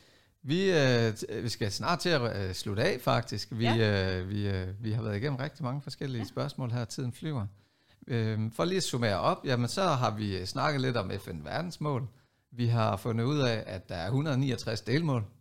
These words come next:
Speaker 1: Det er jeg lidt overrasket over, selvom jeg da, igen har,
Speaker 2: Ja.
Speaker 1: jeg har arbejdet med det her i en workshop engang, kan jeg
Speaker 2: Ja.
Speaker 1: huske. Øh, og alligevel, så, så er det lidt fjernt, ikke? Og det siger jo også lidt om, hvor fjernt det kan være for mange, øhm, der måske ikke engang har haft muligheden for at sidde et par timer og arbejde med det.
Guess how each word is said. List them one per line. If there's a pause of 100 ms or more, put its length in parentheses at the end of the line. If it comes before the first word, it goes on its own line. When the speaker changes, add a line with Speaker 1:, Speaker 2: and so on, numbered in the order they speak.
(200)
Speaker 1:
Det
er
jeg
lidt
overrasket
over,
selvom
jeg
da,
igen
har,
Speaker 2:
Ja.
Speaker 1:
jeg
har
arbejdet
med
det
her
i
en
workshop
engang,
kan
jeg
Speaker 2:
Ja.
Speaker 1:
huske.
Øh,
og
alligevel, (300)
så,
så
er
det
lidt
fjernt,
ikke? (280)
Og
det
siger
jo
også
lidt
om,
hvor
fjernt
det
kan
være
for
mange, (400)
øhm,
der
måske
ikke
engang
har
haft
muligheden
for
at
sidde
et
par
timer
og
arbejde
med
det.